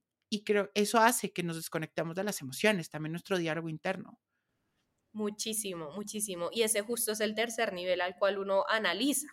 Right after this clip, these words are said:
Speaker 2: ¿no? Porque además, ahorita que tú dices esto como de, del diálogo interno, todos nosotros tenemos justo el diálogo interno o el habla privada, como uno le quiera decir,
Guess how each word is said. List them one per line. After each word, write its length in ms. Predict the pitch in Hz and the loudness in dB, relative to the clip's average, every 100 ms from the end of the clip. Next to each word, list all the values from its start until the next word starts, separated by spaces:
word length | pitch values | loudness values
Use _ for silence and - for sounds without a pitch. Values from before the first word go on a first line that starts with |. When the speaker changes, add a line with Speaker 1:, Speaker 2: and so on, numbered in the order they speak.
| _ _ | _ _
Speaker 2:
¿no? 240 | 196 247 - - - - | -2 -2 -4 -16 -16 -8
Porque 200 | - 240 | 0 2
además, 320 | 233 208 214 | 2 0 -2
ahorita 320 | 208 220 208 | -6 -2 -4
que 100 | 208 | -4
tú 120 | 233 | -4
dices 300 | 233 208 180 | -2 -2 -4
esto 300 | 190 190 190 | -6 -4 -6
como 280 | 190 196 202 | -4 -2 0
de, 560 | 208 220 214 208 160 - | 2 4 4 2 0 -4
del 200 | 185 208 | -4 -2
diálogo 460 | 202 208 185 175 190 | 0 2 2 0 -2
interno, 640 | 220 214 196 165 165 214 _ _ - - - _ _ _ _ _ _ | -4 0 0 0 -6 -10 _ _ -20 -20 -20 _ _ _ _ _ _
todos 280 | - 285 277 | 6 8 8
nosotros 380 | 302 302 285 302 | 6 2 0 0
tenemos 360 | 220 185 180 - _ _ | 2 0 -2 -10 _ _
justo 480 | 233 220 202 208 | -4 0 2 2
el 120 | 202 214 | 2 2
diálogo 300 | 214 190 190 | 2 2 -2
interno 460 | 214 262 254 233 | 2 2 2 2
o 60 | 220 | 2
el 120 | 202 | 4
habla 320 | 180 170 156 | 2 2 0
privada, 540 | - 208 240 233 196 196 | 0 2 4 6 4 0
como 180 | 196 | -4
uno 140 | 190 175 | -4 -4
le 140 | 190 | -4
quiera 220 | - 190 170 | -2 0 0
decir, 500 | 196 214 208 - | 0 -2 -4 -6